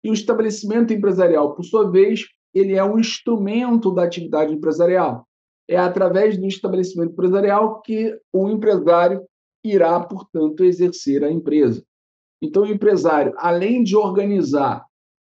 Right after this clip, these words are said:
a empresa, ele também organiza o estabelecimento empresarial, porque será através do estabelecimento empresarial que ele irá exercer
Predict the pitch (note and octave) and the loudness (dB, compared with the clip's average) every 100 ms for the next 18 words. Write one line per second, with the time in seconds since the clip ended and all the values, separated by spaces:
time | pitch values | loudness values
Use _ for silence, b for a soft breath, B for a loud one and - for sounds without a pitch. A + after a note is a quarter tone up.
0 | _ _ _ _ _ A2+ A#2 A#2 C3 B2+ | _ _ _ _ _ -2 0 0 -2 -2
1 | C3 B2+ F#3 A3+ _ _ _ _ - E3 | -2 0 -2 -4 _ _ _ _ -2 0
2 | D4+ E3+ F3+ F#3 F3+ E3+ E3 F#3+ A#3+ A3+ | 0 0 0 0 0 0 0 0 0 0
3 | A3 G#3 - F3+ F3+ F3+ D3+ C#3+ C#3 D3 | -2 -4 -4 0 0 0 -4 -4 -2 -4
4 | C#3 C#3+ D#3+ E3+ F#3 G3+ A#3 A3+ A3 G#3+ | -2 -2 0 2 2 0 -2 -6 -6 -6
5 | - F#3+ F3+ F3+ F#3 D3+ F#3 A3 F#3+ F#3 | -4 -2 -2 -2 -4 0 0 0 0 -6
6 | F3+ F#3 F3 E3+ E3+ C#3+ C3 C#3+ C#3 D3+ | -6 -8 -4 -6 -6 -6 -4 -6 -8 -2
7 | F3+ F#3+ F#3 F#3+ - _ _ _ _ G#3 | 0 2 2 0 -8 _ _ _ _ -6
8 | G#3+ G#3+ - D#3 E3 F3 _ _ _ G#3+ | -2 0 0 0 -2 -6 _ _ _ 2
9 | A#3 F#3 G3 G3+ - - D4 D3+ - | 2 2 0 0 -6 2 4 4 0